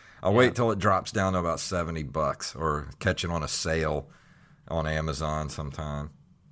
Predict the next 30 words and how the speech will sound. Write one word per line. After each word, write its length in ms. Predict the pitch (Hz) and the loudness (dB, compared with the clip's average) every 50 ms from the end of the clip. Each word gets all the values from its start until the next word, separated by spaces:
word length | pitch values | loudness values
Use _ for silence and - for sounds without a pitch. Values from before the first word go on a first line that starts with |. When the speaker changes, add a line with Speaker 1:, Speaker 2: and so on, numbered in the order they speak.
| - _ - - - _ - - _ - - - - - - - - | -20 _ -20 -20 -20 _ -20 -20 _ -20 -20 -20 -20 -20 -20 -14 -8
Speaker 2:
Yeah, 260 | 113 120 110 110 110 - - | -2 0 0 0 0 0 -2
I 100 | - 180 | -2 0
think 260 | 185 - 277 214 147 | 0 0 0 -2 -2
seventy 580 | - - - 180 160 143 147 143 135 131 127 123 | -2 0 2 4 4 4 4 2 2 2 2 2
is 540 | 117 110 110 104 101 - - - - - - _ _ _ _ _ _ _ _ | 2 0 0 -2 -4 -4 -6 -6 -8 -10 -14 _ _ _ _ _ _ _ _
probably 220 | - 139 135 131 127 | 2 4 4 4 4
the 120 | 120 120 | 2 0
most 420 | 120 120 120 120 117 113 - - | 0 2 4 4 4 4 2 -2
that 80 | 120 110 | -2 -2
I 100 | 104 101 | 0 0
would 160 | 95 95 92 - | -2 -4 -8 -10
pay. 320 | 104 101 - 101 104 104 - | -10 -10 -8 -8 -10 -10 -6
Speaker 1:
Yeah, 240 | 73 78 78 78 78 | -4 -4 -2 -2 -2
seventy, 420 | - - 113 120 139 135 127 123 | -2 0 2 2 2 2 0 -2
seventy-five, 760 | 110 - 98 95 95 95 92 - - 78 73 73 71 71 71 71 | 0 0 0 0 0 0 -4 -4 -2 -2 0 0 0 0 -2 -4
it 160 | 69 69 71 | -6 -6 -4
would, 260 | 80 82 82 80 76 | -2 0 0 0 0
would 140 | 78 90 85 | 2 2 2
have 120 | 82 71 | 2 2
been 140 | 71 82 78 | 0 -2 -2
a 60 | 76 | -4
good 340 | 69 71 82 80 76 69 - | -4 -2 -2 -2 -2 -2 -6
price. 480 | - - 80 71 67 69 71 71 - - | -6 -4 -2 -2 -2 -2 -4 -6 -6 -4
That, 180 | - 90 71 | 0 2 4
I 140 | 87 104 113 | 4 6 6
would 180 | 123 135 135 117 | 8 8 8 6
have 180 | 104 - - - | 6 4 0 0
plopped 280 | 101 95 92 76 76 | 2 2 2 2 0
down 280 | 90 85 82 80 80 78 | -2 -2 -2 -2 -4 -4
seventy-five 880 | - - 80 76 73 71 71 - - 71 62 57 53 58 62 - - | -4 -4 -4 -4 -4 -4 -6 -6 -6 -4 -4 -4 -4 -6 -8 -10 -14